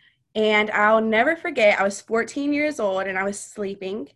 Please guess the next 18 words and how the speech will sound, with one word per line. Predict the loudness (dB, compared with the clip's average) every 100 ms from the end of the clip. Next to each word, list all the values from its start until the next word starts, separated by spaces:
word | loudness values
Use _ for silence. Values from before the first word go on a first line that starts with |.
| _
and | -8
it | -8
was | -8
the |
last | -2 -2 -2 -6
time | -8 -8
my | -8
grandfather | -8 -8 -8 -10
had | -12 -12
sexually | -14 -12 -10
abused | -10 -8 -10 -8
me. | -12
He | -12
came | -10 -8 -8
up | -10
to | -10
my | -8
room, | -6 -8 -10 -12